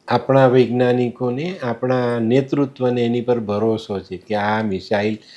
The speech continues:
બનેલું છે, બનાવીને રખાયું જ છે. જો અમેરિકા, લંડન, આ,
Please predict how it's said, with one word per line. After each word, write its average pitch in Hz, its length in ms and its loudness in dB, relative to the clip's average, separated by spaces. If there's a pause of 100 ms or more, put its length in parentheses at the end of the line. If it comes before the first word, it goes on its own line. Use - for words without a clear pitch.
(300)
બનેલું 104 500 0
છે, 123 320 -8
બનાવીને 110 560 4
રખાયું 127 640 4
જ 139 40 -4
છે. 113 440 -2 (580)
જો 151 180 8
અમેરિકા, 131 800 6
લંડન, 117 680 0 (1040)
આ, 98 420 -2